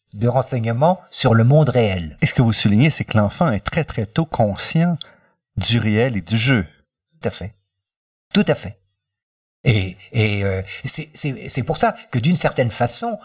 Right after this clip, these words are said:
Speaker 1: le jeu, le jeu, hein, c'est un peu la fiction. Hein.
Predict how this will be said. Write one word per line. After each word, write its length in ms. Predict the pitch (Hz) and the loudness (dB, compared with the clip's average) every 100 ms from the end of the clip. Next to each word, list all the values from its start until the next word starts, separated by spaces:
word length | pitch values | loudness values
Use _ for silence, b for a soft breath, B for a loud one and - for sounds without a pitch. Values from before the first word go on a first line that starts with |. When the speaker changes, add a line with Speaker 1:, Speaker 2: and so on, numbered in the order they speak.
| B | B
Speaker 1:
le 260 | B 113 117 | B 2 4
jeu, 440 | 110 196 247 120 - | 2 2 2 2 -4
le 200 | 80 90 | -6 -2
jeu, 320 | 95 151 214 208 B | 0 0 0 -2 B
hein, 180 | 147 156 B | -2 -2 B
c'est 240 | - - | -4 -4
un 60 | - | -4
peu 160 | - | -2
la 120 | 127 87 | -2 -2
fiction. 420 | - - 277 214 _ _ - | -4 -4 -4 -6 _ _ -6
Hein. 140 | 147 | -6